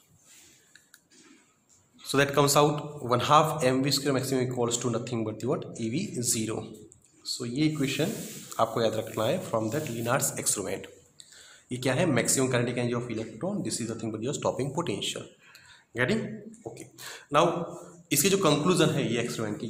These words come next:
ये कंक्लूजन आपको याद रखने हैं। फर्स्ट क्या है कि अगर आप यहाँ पे जो इलेक्ट्रॉन बाहर आ रहा है उसके पास काइनेटिक एनर्जी तो होती है। So जो भी काइनेटिक एनर्जी होती है इलेक्ट्रॉन की, वो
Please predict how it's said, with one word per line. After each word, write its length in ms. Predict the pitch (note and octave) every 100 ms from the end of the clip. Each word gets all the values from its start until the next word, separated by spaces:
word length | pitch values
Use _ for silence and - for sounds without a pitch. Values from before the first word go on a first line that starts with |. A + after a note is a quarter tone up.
| A#2
ये 60 | C#3
कंक्लूजन 360 | D3 C3 C#3
आपको 160 | C3+ C3+
याद 140 | A2
रखने 260 | A2 - A#2+
हैं। 180 | B2 B2
फर्स्ट 520 | F3 F#3 - - -
क्या 140 | C3+ G#2+
है 160 | - - - - _ _ - - -
कि 140 | E3 C3+
अगर 220 | C3+ E3
आप 580 | A#2+ - - - - - _ - - - _ - -
यहाँ 260 | B2 C3 D3+
पे 120 | D#3+
जो 180 | D#3+ D#3
इलेक्ट्रॉन 400 | C3 C3 D3+ C#3
बाहर 280 | G#2+ B2 A#2
आ 100 | G#2+
रहा 120 | A2
है 120 | A#2
उसके 200 | B2+ C3
पास 220 | C#3+ C#3 - -
काइनेटिक 300 | A#2+ B2+ B2+
एनर्जी 220 | A#2 A#2
तो 120 | A#2 A#2
होती 260 | A#2 - C3+
है। 100 | C#3 - - - _ _ _ - - -
So 60 | F3+
जो 160 | B2+ B2+
भी 120 | B2+ - - -
काइनेटिक 360 | A2 C3+ E3+ -
एनर्जी 300 | E3 D#3 D#3+
होती 380 | D#3 B2+ B2+ D3
है 100 | D3 D3
इलेक्ट्रॉन 520 | A#2+ A2+ - C3 B2+
की, 140 |
वो 60 | C3